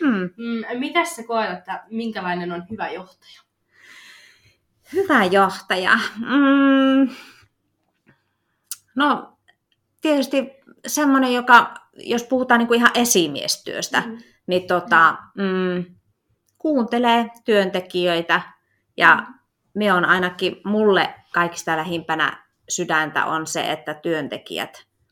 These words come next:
Speaker 1: voi hyvin. Eli
Speaker 2: Mm.
Speaker 1: se, että me ajattelen näin, että mun päätehtävä on siinä,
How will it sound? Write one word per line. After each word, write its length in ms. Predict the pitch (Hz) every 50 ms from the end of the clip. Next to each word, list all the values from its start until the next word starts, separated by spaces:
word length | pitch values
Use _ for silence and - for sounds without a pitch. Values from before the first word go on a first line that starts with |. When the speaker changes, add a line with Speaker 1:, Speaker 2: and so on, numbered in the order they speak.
| _ -
Speaker 1:
voi 300 | - 147 147 123 - 156
hyvin. 540 | 196 214 208 226 254 269 285 311 285 - - _ _ _ _ _ _ _ _ _ -
Eli 180 | 175 160 160
Speaker 2:
Mm. 60 | 165 165
Speaker 1:
se, 220 | - 196 175 165
että 180 | 165 - - 185 175 -
me 200 | - 196 190 180
ajattelen 460 | 180 196 208 208 - 214 180 175 175 180
näin, 220 | 175 170 - -
että 200 | 156 - - 170
mun 300 | 170 180 190 185 175 170 175 - - - - - _ _ _ _
päätehtävä 840 | 196 185 175 170 165 - 165 156 156 - - - 160 147 151 147 - -
on 220 | 160 165 160 156 - - _ -
siinä, 460 | - - 185 175 170 165 151 -